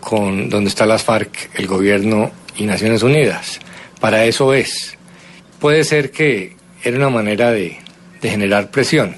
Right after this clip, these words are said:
pero también es comprensible que el gobierno haya respondido con cierta dureza, eh, resintiendo el hecho de que Naciones Unidas contribuyera a que la noticia no fuera la magnífica, eh, noticia del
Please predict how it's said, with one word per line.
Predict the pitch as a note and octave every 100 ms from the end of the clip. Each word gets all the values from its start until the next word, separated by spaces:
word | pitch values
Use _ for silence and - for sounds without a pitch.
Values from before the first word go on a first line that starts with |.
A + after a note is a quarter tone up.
| - - - - - -
pero | C3+
también | A#2+ B2 C#3
es | D3+
comprensible | E3 D3 C3+ C#3 B2+ C#3
que | C#3
el | G#2
gobierno | G2+ G#2 A#2 A#2+
haya | A#2
respondido | A#2+ - A2+ G2+ G#2 A#2
con | A2 F#2+
cierta | - G#2 - A#2+ A#2
dureza, | A#2+ C3 A#2 G#2+ G2+ - - - - - -
eh, | - G#2 F#2 F#2 G2+ -
resintiendo | B2 A#2+ A#2 G2+ C3 C3
el | C3+
hecho | B2+ -
de | C#3 A#2
que | - G#2 E2+ - - - - -
Naciones | E3 A#2 B2+ B2+
Unidas | B2 A#2+ B2+
contribuyera | - B2 G#2 G#2 G2+ A2+ A#2+
a |
que | B2
la | A#2 G2+
noticia | F#2+ A#2+ A2 C3
no | A#2+ A#2+
fuera | - C3 G#2 F2+ - - - - - - - - - - -
la | G#2 G#2 G2
magnífica, | G2 G2 F2 B2 D#3 D3+ D3 - C3+ A2+ G2 - - - - - - - - -
eh, | -
noticia | - A2+ G#2 B2+ A#2+ D3 C3
del | A#2 G2+ F#2+